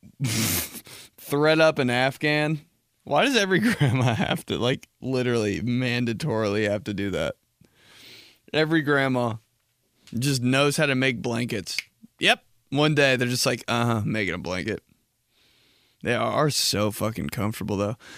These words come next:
And I don't even know if they are comfortable. They're, uh, but just the fact that your grandma made it with her hands, you're like, "Give me that fucking Afghan. God damn it." You fuck-, like, if that's at your house and, like, s-, your friend sleeps with it, you're like, "Not that one. Nope. That one goes with me." <laughs>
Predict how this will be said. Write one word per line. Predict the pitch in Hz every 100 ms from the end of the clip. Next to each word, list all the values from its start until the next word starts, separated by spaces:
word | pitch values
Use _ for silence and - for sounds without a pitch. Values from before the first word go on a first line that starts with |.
| -
And | - 151
I |
don't | 214
even | 269 233
know | 214
if | 175
they | 143
are | 139 160
comfortable. | 165 139 139 131
They're, | 131 135
uh, | 85 123
but | 120 131 123 113
just | 123 139 156
the |
fact | 139 143 151
that | 139
your | 127
grandma | 123 123 127 127
made | 117 107 123
it |
with | 120 120
her | 113
hands, | 110 107 117 113 107 110
you're | 113
like, | 92 -
"Give | -
me | -
that | - -
fucking | - 233 - -
Afghan. | - - - - 110 110
God | - 123 - _
damn | - 104
it." | 98 - - - _ _ _ _ _
You | - 120
fuck-, | - - -
like, | 120 117
if |
that's | 107 117 131
at | 123
your | 117
house | 110 113 -
and, | 117
like, | 123 117
s-, | - -
your | 123
friend | 110 107 110 117
sleeps | 127 -
with | 127 127
it, | 87
you're | 139
like, | 127
"Not | 147 156 -
that | 147 131
one. | 135 117 - _
Nope. | 135 139 - _ _ _ - - - _
That | - 147
one | 151 156
goes | 139 139 131
with | 143
me." | 156 139 98
<laughs> | -